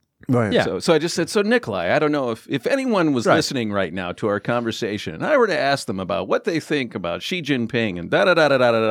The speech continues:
Speaker 3: da, would they have anything to say?"
Speaker 1: Yeah.
Speaker 3: That's when we had the dead silence,
Speaker 2: The
Speaker 3: and then they,
Speaker 2: crickets.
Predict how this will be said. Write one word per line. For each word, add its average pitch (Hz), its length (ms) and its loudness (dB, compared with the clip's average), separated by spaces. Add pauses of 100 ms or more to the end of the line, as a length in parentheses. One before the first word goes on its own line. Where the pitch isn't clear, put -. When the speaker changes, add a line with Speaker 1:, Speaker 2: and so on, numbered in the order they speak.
Speaker 3:
da, - 60 -6 (280)
would 247 160 2
they 254 160 6
have 254 180 4
anything 262 380 4
to 294 120 0
say?" 254 520 2 (320)
Speaker 1:
Yeah. 107 280 2 (200)
Speaker 3:
That's - 240 -14
when 80 140 -12
we 73 100 -14
had 76 140 -10
the 87 80 -10
dead 82 240 -10
silence, 87 480 -8
Speaker 2:
The 95 100 -8
Speaker 3:
and 120 100 0
then 160 160 2
they, 170 180 4
Speaker 2:
crickets. - 80 0